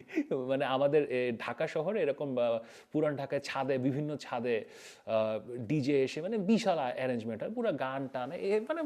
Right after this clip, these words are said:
পুরাই like ultimate, মানে পুরা পার্টি। But এটা না আসলে, এটা একটা খুবই, আহ, অসপিশিয়াস ডে, খুবই শুভ দিন দান ধর্ম করার জন্যে, রিলিজিয়াস প্র্যাকটিসের জন্যে, স্পিরিচুয়াল প্র্যাকটিসের জন্যে। তো আপনারা এনজয় করেন,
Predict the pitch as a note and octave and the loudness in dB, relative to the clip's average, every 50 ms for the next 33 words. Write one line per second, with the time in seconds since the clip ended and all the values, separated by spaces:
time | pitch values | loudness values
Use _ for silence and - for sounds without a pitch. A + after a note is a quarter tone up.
0 | - - C#4 C4 G3+ A2 F#2+ F#2+ G2+ G#2+ G2+ - - F#3 F3+ - A#2 - - - | 2 4 6 8 8 8 6 4 2 2 4 6 6 6 6 6 2 -2 -6 -14
1 | - - - D#3 F3 G3+ A#3+ - - C#4+ B3 - - B2 G2+ F#2 - - - - | -16 -8 -6 -4 -2 -2 -2 2 4 4 4 4 4 0 0 0 -2 -6 -12 -18
2 | _ _ - - - - - - - - - - - G2 - F#3 E3+ E3+ - - | _ _ -20 -20 -20 -20 -20 -20 -20 -20 -16 -8 -2 6 6 10 10 10 10 8
3 | - - - - - - - - - - _ - - - G#3+ G#3+ G#3+ F#3+ D3 - | 4 -6 -12 -12 -16 -18 -18 -18 -20 -6 _ 0 2 4 4 4 4 4 2 2
4 | - E3 E3 E3 E3 - - D3+ F3+ F#3 F#3 - G3 F#3 F3+ F3 D3+ - - - | 0 0 2 2 0 0 -2 -2 -2 -2 -2 -2 0 0 0 0 -2 -4 -8 -14
5 | - _ - - - - - F#3 E3+ D#3+ F#3+ F#3 F#3 F#3 F#3 F#3 F3+ - - A2+ | -20 _ -20 -16 -10 0 2 2 4 4 4 4 4 4 2 0 -2 -2 0 2
6 | A2+ A2+ A2+ A2 A2 G#2+ F2+ - - - _ _ _ - - - B2+ - - - | 2 4 4 2 2 0 -2 -4 -10 -20 _ _ _ -20 -6 -4 -4 -4 -2 -2
7 | D3+ C#3 C3+ G#2+ F#2 - - - - - E3+ D#3 - - - A2+ G2+ - A#2+ F#2 | -2 0 0 -2 -4 -6 -10 -12 -6 -4 -4 -4 -4 -2 -2 -2 -2 -2 -4 -6
8 | - B1 - - _ _ _ G2+ F#2+ - G#2+ G#2+ B2 C#3 C#3 B2+ B2 B2+ B2 A#2+ | -6 -10 -14 -18 _ _ _ -20 -8 -6 -2 -2 0 -2 -2 -2 -4 -2 -2 -2
9 | A#2 A#2+ A2 G#2 G#2 G#2 G2+ G#2 G2+ G2 G2 F#2+ F#2 - _ - F#2 F#2+ G2+ B2 | -2 -2 -2 -2 -4 -4 -4 -8 -10 -10 -10 -12 -14 -16 _ -14 -10 -6 -4 -2
10 | D3 D3 D#3 D#3+ C#3 - - - G2+ F#2+ - - G2+ - - G#2 F#2+ - G2+ F#2 | -2 0 -2 -2 -4 -4 -6 -8 -8 -8 -8 -10 -12 -8 -8 -10 -8 -8 -10 -10
11 | F#2 F#2 F2+ F2+ - - - - - - - - - B2 C#3+ E3 D#3 - E3 C#3+ | -10 -10 -12 -12 -14 -18 -20 -20 -20 -20 -10 -2 0 0 0 0 0 0 -2 -2
12 | B2+ - A2+ G#2 - - G#2 - - G2+ F#2+ - F#2+ F2+ F#2 F2+ - - - - | -2 -4 -4 -6 -4 -8 -10 -8 -8 -8 -8 -8 -10 -10 -12 -14 -16 -18 -20 -20
13 | - - _ _ - F3 E3+ - - - - - D#4+ D#4 D#4 D4+ G#3 F3 F#3 G#3 | -20 -20 _ _ -2 0 0 0 0 -2 -2 0 -2 0 0 2 2 2 2 2
14 | C4+ D#4 D#4 D4 - A#2+ F2+ D#2 | 2 2 0 2 2 0 0 0